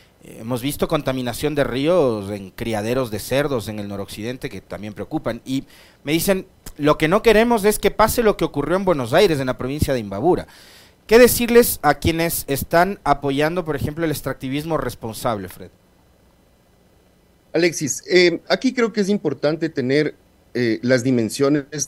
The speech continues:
Speaker 2: de los órdenes de los impactos. El, el, el orden del impacto, mm, digamos, no, no se debe soslayar y se debe trabajar. De hecho, en el Chocó andino, en la mancomunidad, se trabaja, eh,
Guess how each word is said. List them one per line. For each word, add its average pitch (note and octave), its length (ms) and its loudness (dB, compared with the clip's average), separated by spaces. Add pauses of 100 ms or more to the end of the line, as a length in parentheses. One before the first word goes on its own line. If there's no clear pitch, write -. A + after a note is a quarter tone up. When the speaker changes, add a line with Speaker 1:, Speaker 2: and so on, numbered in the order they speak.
(100)
Speaker 2:
de A#2+ 100 0
los A2 280 -2
órdenes D3+ 680 2
de A2 220 -2
los A2+ 200 0
impactos. - 760 -2 (440)
El, D3+ 380 4
el, D3+ 240 0
el D3+ 160 0
orden G3+ 240 2
del F3+ 140 -2
impacto, D#3+ 640 -4
mm, A#2+ 340 -4
digamos, A#2 540 -2
no, C3+ 340 4
no D#3 240 2
se E3+ 140 -2
debe D#3+ 240 0
soslayar B2 760 -2
y B2 120 -8
se - 100 -10
debe C3+ 220 4
trabajar. C3 500 0
De B2 160 2
hecho, C#3 240 0
en B2+ 80 0
el G#2+ 160 -6
Chocó B2 260 -6
andino, C#3 360 0
en B2+ 60 0
la A#2 60 0
mancomunidad, G#2+ 800 -2 (280)
se - 180 -2
trabaja, E3 720 2 (160)
eh, A2 580 0